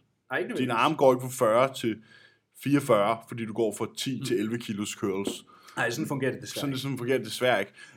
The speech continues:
Speaker 2: Øh, men de vil da i hvert fald, altså sådan, der vil da ske et eller andet. Også selvom det er meget lidt, men der vil da ske noget.
Speaker 1: Ja. Muskelmasse kommer, når
Speaker 2: Fordi
Speaker 1: du udsætter dem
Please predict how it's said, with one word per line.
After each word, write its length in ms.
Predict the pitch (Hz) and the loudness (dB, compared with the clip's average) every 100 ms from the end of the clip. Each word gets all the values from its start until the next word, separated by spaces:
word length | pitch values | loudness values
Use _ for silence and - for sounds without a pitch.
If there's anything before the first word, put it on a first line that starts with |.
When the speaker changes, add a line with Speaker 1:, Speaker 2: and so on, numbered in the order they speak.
| - 127 123 123 | 4 6 6 4
Speaker 2:
Øh, 60 | |
men 280 | 131 127 127 | 2 2 0
de 140 | 127 | 0
vil 140 | 120 117 | 4 4
da 60 | 104 | 4
i 20 | |
hvert 360 | 123 151 135 | 2 4 2
fald, 300 | 131 143 123 117 | 2 2 2 -4
altså 180 | 113 | -8
sådan, 460 | 104 120 110 107 98 _ - | -6 -4 -4 -4 -6 _ 2
der 80 | 117 | 2
vil 100 | 101 | 2
da 40 | |
ske 160 | 95 156 | 2 6
et 80 | 175 | 6
eller 160 | 139 | 6
andet. 120 | 92 - - | 2 -6 -4
Også 160 | 117 143 | -4 2
selvom 180 | 185 165 | 2 4
det 60 | |
er 40 | 151 | 6
meget 200 | 143 135 | 6 6
lidt, 180 | 120 - _ | 0 -8 _
men 160 | 104 90 | -8 -8
der 60 | |
vil 80 | 58 | -10
da 60 | - | -6
ske 200 | - 170 | -2 0
noget. 260 | 101 90 - _ _ _ | -2 -6 -12 _ _ _
Speaker 1:
Ja. 40 | 90 - _ _ _ _ _ _ _ | -20 -20 _ _ _ _ _ _ _
Muskelmasse 600 | 175 185 220 208 180 - | -8 -8 -8 -6 -8 -8
kommer, 460 | - 170 165 160 - _ _ _ _ _ _ - | -2 -2 -2 -10 -14 _ _ _ _ _ _ -10
når 100 | 127 | -6
Speaker 2:
Fordi 140 | 131 | -4
Speaker 1:
du 60 | 117 | -4
udsætter 340 | 127 147 135 | -4 -6 -6
dem 160 | 131 | -6